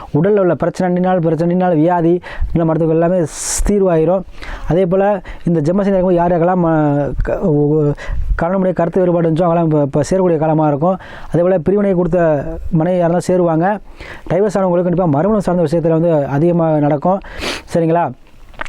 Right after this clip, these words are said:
பொதுவாவே இந்த கும்பராசி நண்பர்கள் இப்போ மரியாதை, புகழ், அஹ், அதிகமா வந்து, வந்து சேரும். இப்போ அதை விரும்புவாங்க. கண்டிப்பா அந்த புகழ், மரியாதை எல்லாம் கண்டிப்பா கிடைக்குங்க.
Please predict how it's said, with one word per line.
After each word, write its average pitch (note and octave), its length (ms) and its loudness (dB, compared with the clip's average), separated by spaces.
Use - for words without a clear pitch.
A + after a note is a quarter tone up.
பொதுவாவே G3 560 2
இந்த E3+ 240 0
கும்பராசி F#3+ 520 0
நண்பர்கள் F3 220 2
இப்போ F#3 200 0
மரியாதை, F3+ 380 2
புகழ், E3+ 440 0
அஹ், D3 460 2
அதிகமா F3+ 380 0
வந்து, D#3+ 460 0
வந்து F#3+ 180 0
சேரும். F3+ 340 0
இப்போ E3+ 140 0
அதை F3+ 120 2
விரும்புவாங்க. F#3 560 0
கண்டிப்பா F#3 360 0
அந்த F#3 140 0
புகழ், F3 280 2
மரியாதை F3+ 280 2
எல்லாம் E3+ 160 2
கண்டிப்பா E3 300 0
கிடைக்குங்க. D#3 380 2